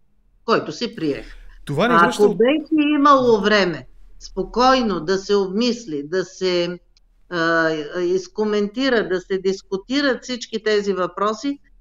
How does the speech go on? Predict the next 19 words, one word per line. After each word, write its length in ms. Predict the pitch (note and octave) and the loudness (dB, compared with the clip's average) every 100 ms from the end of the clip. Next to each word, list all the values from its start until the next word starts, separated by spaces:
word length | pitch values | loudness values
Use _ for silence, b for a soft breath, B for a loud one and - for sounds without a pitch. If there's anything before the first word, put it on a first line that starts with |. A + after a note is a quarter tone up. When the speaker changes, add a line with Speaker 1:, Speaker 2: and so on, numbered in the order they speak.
| _ | _
Speaker 1:
струва 380 | - C4+ C#4+ A#3+ | -2 0 2 2
ми 160 | A#3 | 0
се, 260 | A#3 D4 C#4+ | -2 -6 -6
че 200 | - B3+ | -6 -4
нямаше 760 | A#3 A3+ B3 C4+ A#3+ - - B3 | -2 0 0 0 -2 -6 -6 -8
да 280 | G#3 A#3 | -2 -2
се 200 | A#3 A#3 | -2 -8
стигне 560 | G#3+ - A#3+ A3 A3 A3+ | -10 -8 -10 -4 -4 -4
до 420 | G3+ G#3 G#3 G#3 G3+ _ _ _ _ | -2 -2 0 -2 -6 _ _ _ _
създаването 720 | G3 F#3 G3 A#3+ A#3 G3+ G3 | -2 0 4 2 2 -2 -2
на 180 | G3 F#3+ | -4 -2
текст, 240 | B3+ B3+ | -4 -6
който 320 | - A#3+ A#3 | -2 -2 -2
се, 280 | G#3 G#3 F#3+ F#3+ _ - | -6 -2 -2 -4 _ -8
а, 180 | F3+ D#3+ | -6 -6
поражда 520 | G#3 A3 A#3 G3+ F#3+ G#3+ - - | 0 4 4 2 -2 -4 -10 -6
в 280 | E3+ G3 - | 0 0 0
най-малкото 680 | A3 A#3+ G#3 G3 G3 F#3 F3+ | 2 2 6 4 4 -4 -4
въпроси. 600 | D#3+ - C#3 A#2+ - | -4 -2 -4 -4 -16